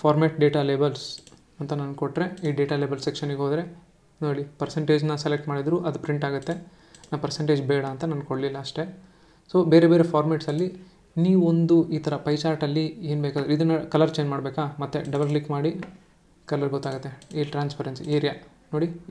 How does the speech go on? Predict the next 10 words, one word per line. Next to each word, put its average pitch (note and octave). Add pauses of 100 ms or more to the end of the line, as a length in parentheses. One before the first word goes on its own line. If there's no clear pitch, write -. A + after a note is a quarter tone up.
(120)
ಇಷ್ಟು D3
ಏನು D#3+
ಬೇಕಾದ್ರೂ D#3
ಕಲರ್ಸ್‌ನ C#3+
select C#3+
ಮಾಡ್ಕೋಬೋದು. C3+
ಸದ್ಯಕ್ಕೆ D3
color C#3
ಇದೆ C3+
ಅದು. D3+